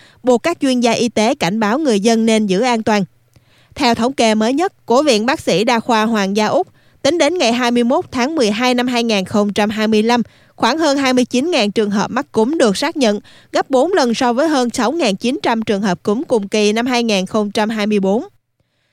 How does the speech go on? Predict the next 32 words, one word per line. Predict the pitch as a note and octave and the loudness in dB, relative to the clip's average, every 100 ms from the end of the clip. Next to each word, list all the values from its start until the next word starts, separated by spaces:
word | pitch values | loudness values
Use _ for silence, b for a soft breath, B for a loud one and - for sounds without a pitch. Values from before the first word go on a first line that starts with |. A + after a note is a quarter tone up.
| _ _ _ - | _ _ _ -2
Theo | C#4+ | 0
Viện | C#4 A3+ A3 | 2 2 2
Bác | E4+ | -2
sĩ | - G3 | 0 -2
Đa | A#3 B3 | 0 -2
khoa | A#3 A3+ A3 | 0 -2 0
Hoàng | A#3 G3 G3+ | -2 -2 0
gia, | A#3 G#3+ b b b b | 0 -2 b b b b
số | - C#4+ D#4 | -4 0 0
ca | C#4+ A#3+ | 0 0
mắc | C#4 - | -2 -2
cúm | A3+ A#3 E4 | -2 0 0
gia | C4+ | -2
tăng | A#3+ A#3+ A#3+ - | -2 -2 -4 -6
có | - D4 | -4 -2
thể | C4 F#3+ | -2 -2
liên | B3+ A#3+ | 0 0
quan | A3 G#3+ | 0 0
đến | G#3 G3+ | 0 -2
một | D4 G#3 - | -2 -4 0
chủng | G3 F3+ | -2 -2
cúm | - G#3+ B3 | -2 -2 0
mới. | G3+ E4 - _ _ _ _ _ _ _ _ _ _ _ _ _ - | 0 0 -4 _ _ _ _ _ _ _ _ _ _ _ _ _ -2
Trong | B3+ | -2
khi | A#3 A#3+ | 2 0
đó, | G#3 A#3+ | 0 -2
Cục | D4+ G#3+ - | 0 -2 0
Thống | A3+ C#4+ | -4 -2
kê | - | -2
Úc | - E4+ | -2 -2
báo | A3+ C4 | -2 -2
cáo, | A#3 A3 | -2 0